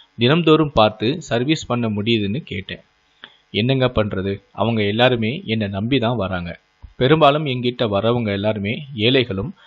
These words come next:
மற்றும் சின்னஞ்சிறு குழந்தைகளும் தான். ஒரு சில வசதியானவங்க தான் கைராசின்னு வருவாங்க.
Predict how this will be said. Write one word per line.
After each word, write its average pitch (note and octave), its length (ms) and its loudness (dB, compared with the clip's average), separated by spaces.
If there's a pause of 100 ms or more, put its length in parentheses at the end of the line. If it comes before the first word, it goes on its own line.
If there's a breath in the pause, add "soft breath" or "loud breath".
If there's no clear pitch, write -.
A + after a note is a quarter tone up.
(240 soft breath)
மற்றும் A#2 440 -2
சின்னஞ்சிறு C#3 520 -2
குழந்தைகளும் A2 580 -2
தான். F2 200 -10 (440)
ஒரு C#3 220 2
சில C#3 300 2
வசதியானவங்க B2 720 0
தான் G2+ 240 -2 (380 soft breath)
கைராசின்னு B2+ 680 4
வருவாங்க. G2 580 -6